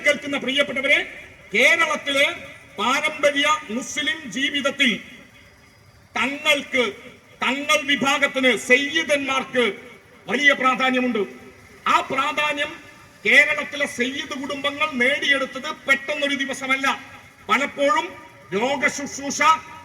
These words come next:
മാനസികാരോഗ്യവുമായി ബന്ധപ്പെട്ട ശുശ്രൂഷ, പലതരത്തിലുള്ള പ്രശ്നങ്ങളിൽ പരിഹാരം കണ്ടെത്തൽ, അങ്ങനെ ജീവിതത്തിൽ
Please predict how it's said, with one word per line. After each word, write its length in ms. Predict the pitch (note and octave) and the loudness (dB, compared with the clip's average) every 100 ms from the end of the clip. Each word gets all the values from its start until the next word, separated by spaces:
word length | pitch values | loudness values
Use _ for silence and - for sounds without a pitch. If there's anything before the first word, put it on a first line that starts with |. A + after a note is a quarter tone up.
| C#3+ G3 | -8 -2
മാനസികാരോഗ്യവുമായി 1200 | B3+ D4 D4 D4+ C#4 C#4 C#4 C4+ A3 C#4 C#4 C4+ C4 | 0 0 -4 -6 -2 0 0 -2 -4 -4 0 0 0
ബന്ധപ്പെട്ട 360 | C4 C#4 B3+ A#3+ - | -8 -8 -8 -6 -6
ശുശ്രൂഷ, 420 | A#3 C#4 C4+ C4+ D#4 D#4+ - - - - A3+ | -8 -8 -6 2 2 2 -2 -16 -18 -8 -2
പലതരത്തിലുള്ള 840 | C4 D#4 D4 C#4+ - C#4 C#4 C4 - | 0 2 2 0 0 -6 -2 -2 -2
പ്രശ്നങ്ങളിൽ 680 | B3 - B3 C#4 C4+ C#4 C#4 A#3+ | -4 -4 -2 -2 0 -2 -4 -4
പരിഹാരം 500 | B3 A#3 C4+ C#4+ C4+ | 0 2 0 0 -4
കണ്ടെത്തൽ, 380 | C4+ C4+ C#4 C#4+ D#4+ - - - A#3 | -4 -4 -4 -6 -6 -14 -12 -2 -2
അങ്ങനെ 320 | C#4+ D4 E4+ F#4 - - - | 0 2 2 0 -8 -16 -8
ജീവിതത്തിൽ 680 | A3+ D4 E4+ E4+ D#4 D4+ E4 | -4 -2 0 0 -2 -4 -6